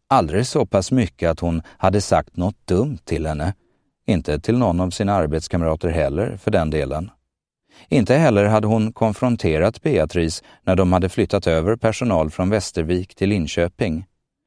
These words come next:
Inte ens när hon hade meddelat att de skulle dra in julbonusen. Hon försökte bara vara lojal och göra sitt bästa. Vara en bra medarbetare och arbetskamrat. Se till att kunderna blev nöjda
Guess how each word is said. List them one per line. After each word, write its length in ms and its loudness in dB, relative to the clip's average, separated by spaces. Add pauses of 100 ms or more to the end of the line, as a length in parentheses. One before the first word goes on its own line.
(260)
Inte 340 2
ens 440 0
när 120 2
hon 140 2
hade 200 0
meddelat 680 0
att 160 -4
de 160 -4
skulle 260 -2
dra 220 0
in 240 -6
julbonusen. 1040 -4 (1600)
Hon 240 -2
försökte 440 2
bara 240 4
vara 260 4
lojal 600 0
och 180 2 (100)
göra 300 0
sitt 220 -6
bästa. 540 -2 (480)
Vara 260 6
en 160 0
bra 300 4
medarbetare 960 0
och 220 -2
arbetskamrat. 1040 -4 (200)
Se 180 0
till 180 2
att 140 2
kunderna 520 0
blev 200 0
nöjda 480 2